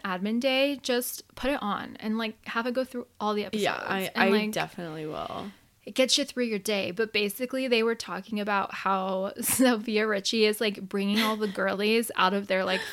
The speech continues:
Speaker 1: thought eras and,
Speaker 2: That
Speaker 1: like, the
Speaker 2: is
Speaker 1: slutty
Speaker 2: so
Speaker 1: eras
Speaker 2: funny.
Speaker 1: and, like, they're, like, being more classy and chic. And it's just, it's
Speaker 2: Agree.
Speaker 1: really funny, but true.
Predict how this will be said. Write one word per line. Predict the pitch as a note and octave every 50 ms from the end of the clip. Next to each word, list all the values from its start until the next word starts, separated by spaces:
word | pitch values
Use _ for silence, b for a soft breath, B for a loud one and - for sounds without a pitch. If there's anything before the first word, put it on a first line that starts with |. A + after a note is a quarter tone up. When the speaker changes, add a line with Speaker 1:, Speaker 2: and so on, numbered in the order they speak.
| - -
Speaker 1:
thought | - F3 F#3 G3 - -
eras | - G#3 G#3+ G#3+ A3 A3 A3+ A3+ A#3 A#3 A#3 A#3 A#3 -
and, | G#3+ G3
Speaker 2:
That |
Speaker 1:
like, | A#3 A3+
the | A#3+ C4
Speaker 2:
is | D#4+ F4
Speaker 1:
slutty | - - - - G3 G3
Speaker 2:
so | G#3 G#3+ G#3 F#3+
Speaker 1:
eras | G3+ G#3+ G#3+ G#3+ G#3+ G#3+ G#3+ A3 A3+ A3+ A3+ A3+
Speaker 2:
funny. | A#3+ A#3 G3 A3+
Speaker 1:
and, | D4 D4 D4+
like, | G3 G3 G3 G3 F#3+ - - -
they're, | G3+ F#3+ G#3+ G3 F#3+ F#3+ G3
like, | F#3+ F#3 F#3 - - - _ G#3 G#3 F#3+
being | - G3+ G3 G3 G3
more | G3+ G3 G3 G3
classy | G3 - - - - F3 D#3+ - G3 F#3+ - - A3 G#3+ G#3
and | G#3 G3+ G3+
chic. | - - - - A3 G3+ F#3+ F#3+ G3 G#3+ G#3+ -
And | A#3 G#3+ G3+
it's | G3+ G#3 G#3 G3+
just, | - F#3+ F#3+
it's | F#3+ G3 G#3+ G#3 - - F3 F3
Speaker 2:
Agree. | - G#3+ G#3
Speaker 1:
really | G3+ G3 F3+ - D#3 E3+ D#3+ D#3
funny, | F#3+ - - - - G#2 - G#2 - G#3+
but | G3 - G#3+ E3+ - - _
true. | - - - E3 A#2 - - - - G#3 G#3+